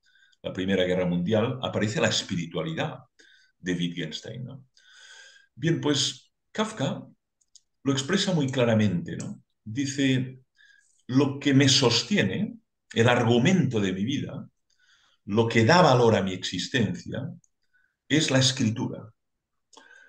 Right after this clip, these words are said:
Para Kafka la escritura es un sacerdocio,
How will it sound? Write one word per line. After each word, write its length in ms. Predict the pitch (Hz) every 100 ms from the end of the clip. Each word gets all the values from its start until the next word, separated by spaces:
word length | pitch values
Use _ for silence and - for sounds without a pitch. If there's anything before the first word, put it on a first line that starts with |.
| _ _
Para 280 | 113 117 117
Kafka 360 | 135 165 - 185
la 80 | 131
escritura 480 | - 131 113 143
es 80 | 131
un 100 | 123
sacerdocio, 880 | - 113 110 95 123 120 - -